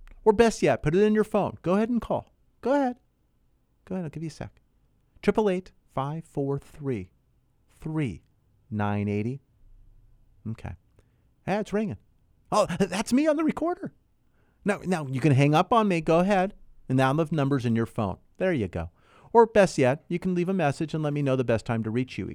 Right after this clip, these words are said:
Either way. But we're gonna get back with you. We're gonna send you maybe out a text as well just to find out what, what you need. Are you looking, you have a question? Maybe you're looking to purchase, get pre-approved. Maybe you're looking to refinance. Maybe you're looking at a reverse mortgage. Maybe it was the incredible opportunity out of state.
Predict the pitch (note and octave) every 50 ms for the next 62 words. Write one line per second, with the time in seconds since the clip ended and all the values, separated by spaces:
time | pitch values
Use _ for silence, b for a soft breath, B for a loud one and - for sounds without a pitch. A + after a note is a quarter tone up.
0 | E3 - C4+ C#4 D4+ C#4+ C4 D3 A2 G#2+ A#2+ E3+ F#3+ - _ _ _ _ _ _
1 | _ _ - G#3 G#3 B3 A#3+ B3+ A#3+ F#3+ F#3 - - D3+ D3+ D#3 - - D#3 -
2 | F3+ F3+ G#3 - _ _ b b b b F3+ F3 F#3 E3+ - - F3 E3 D3 D#3+
3 | D3+ D3+ D3 C#3+ C#3+ C3+ C3 B2 A2+ - - C#3 B2+ - - - A#2+ - - B2+
4 | B2 C3 D3 C#3+ - B2 - - C3 A2+ - - A#2+ A#2+ A#2 A#2 A#2 A#2 A#2+ A2+
5 | - A#2+ A2 A2 A2+ - _ _ _ _ _ _ _ _ _ _ _ _ _ _
6 | - E3 E3 - G#3 G3+ G3+ A3+ A#3 - - _ _ _ _ _ _ _ _ _
7 | _ _ C3 C3 B2+ B2+ B2+ B2 - D3+ D#3 E3 E3+ C#3+ - - - - - C3
8 | B2+ - - F#3 F#3+ G3+ G3+ F3+ B2+ G#2+ G#2+ A#2 A2+ A2+ A2 A#2+ - - A#2 A#2
9 | - C#3 C#3 C#3 - F3 F3 - - - A2+ - - B2+ B2 A#2 - - C3+ C3
10 | C3+ D#3+ F#3 - b b b b b b b - A2+ G#2+ A#2+ A#2 A#2+ - B2+ A#2
11 | A2 B2+ B2 - - B2+ B2 C3 C3+ C#3+ D#3 D#3+ - - A#2+ A2+ A#2+ A#2 A#2+ A#2
12 | - C3 B2 A2+ A2+ A#2 A#2 G#2+ B2 B2 - - C3+ A#2+ B2 C#3 D#3 F3 - -
13 | b b b b b b b b - D#3+ G#3+ C4 C4+ B3 G#3+ F#3+ - G3+ F#3+ F3+
14 | - F#3+ G#3+ B3+ A#3 G3 F3+ F3+ - E3 - - F#3+ A3 B3 G#3 E3 D3 D3 D3+
15 | D#3+ D3+ - - - F#3 G#3+ G3+ - -